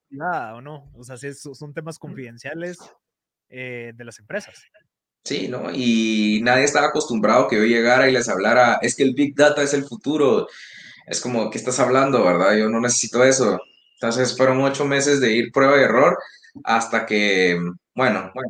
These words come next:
Speaker 2: no les cuento, ¿verdad? Sí, se fueron todos los ahorros, se fue todo tratando de ir haciendo eso durante los ocho meses. Pero dije, "No voy a regresar, pues ahora ya me sa-, me salí y lo voy a hacer".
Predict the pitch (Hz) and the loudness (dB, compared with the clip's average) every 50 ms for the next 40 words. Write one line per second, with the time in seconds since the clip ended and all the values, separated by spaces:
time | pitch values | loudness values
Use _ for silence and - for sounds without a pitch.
0 | - _ - 110 120 127 120 - - 135 135 127 - 107 90 85 90 95 101 104 | -10 _ -4 -2 0 0 0 0 2 0 2 2 2 2 2 2 2 2 2 0
1 | - 117 120 123 123 127 127 - 113 101 - - - _ _ _ _ _ _ _ | 0 -2 -2 -2 -2 -4 -4 -2 -2 -2 -4 -6 -14 _ _ _ _ _ _ _
2 | - 135 135 135 135 131 127 131 131 135 135 135 123 107 - 95 98 110 120 123 | 2 4 4 6 4 4 6 6 6 8 8 6 4 2 2 2 2 4 4 4
3 | 127 123 - - - - 113 110 - - 131 135 139 139 135 131 135 107 98 - | 2 2 0 -2 -2 -2 -2 -2 0 2 2 4 4 4 2 2 0 -2 -2 0
4 | 113 107 113 120 117 120 110 101 104 107 110 110 - - 113 113 110 113 117 120 | 0 -2 -2 -2 -2 0 0 2 2 2 0 0 0 -2 -2 -2 0 0 0 0
5 | 127 - 139 117 107 104 95 92 - 87 87 90 104 107 - 117 123 135 143 156 | 0 0 0 0 2 0 0 0 -2 -4 -4 -4 -4 -4 -4 -2 -2 0 0 0
6 | 175 175 175 - - - - - _ 90 92 107 110 110 107 107 104 92 87 87 | 0 -2 -4 -6 -12 -18 -18 -8 _ -2 0 2 2 2 4 4 4 4 4 4
7 | 92 98 95 92 87 85 - 107 104 - - - 123 120 113 101 95 110 117 110 | 4 4 4 4 2 2 2 0 0 0 0 -2 -2 -2 -2 -2 -2 0 0 0
8 | 95 92 - - - _ _ _ _ _ _ _ _ - 98 95 - 90 87 - | 0 -2 -4 -6 -12 _ _ _ _ _ _ _ _ -12 -10 -8 -8 -8 -10 -14
9 | - - 95 90 - 87 87 98 117 139 156 131 104 87 - - 85 87 87 90 | -16 -14 -12 -10 -10 -6 -4 -2 0 2 2 2 0 0 -2 -2 0 2 2 4
10 | 90 - - 170 214 - | 4 4 4 2 2 0